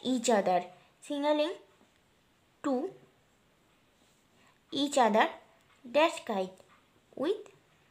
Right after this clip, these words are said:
kite। তাহলে এইভাবে চার নম্বর হয়ে গেল। এবার দেখো পাঁচ নম্বরটা কী আছে? One day there was a grand wind, dash kite flying.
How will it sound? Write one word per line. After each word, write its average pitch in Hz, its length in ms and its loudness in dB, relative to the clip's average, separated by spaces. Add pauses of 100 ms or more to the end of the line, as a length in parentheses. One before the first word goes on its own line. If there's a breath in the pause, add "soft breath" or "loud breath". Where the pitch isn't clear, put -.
(1500)
kite। 202 360 -4 (3250 soft breath)
তাহলে 277 160 0
এইভাবে 285 200 4
চার 285 160 0
নম্বর 277 280 0
হয়ে 269 180 0
গেল। 254 220 2 (460)
এবার 277 200 0
দেখো 277 180 -2
পাঁচ 247 320 4
নম্বরটা 262 320 0
কী 254 180 2
আছে? 240 280 2 (1600 loud breath)
One 277 360 4
day 254 240 6 (140)
there 269 340 6
was 247 240 6
a 247 160 2 (420 loud breath)
grand 262 520 2
wind, 233 360 2 (420)
dash 254 460 2
kite 254 300 2
flying. 190 480 0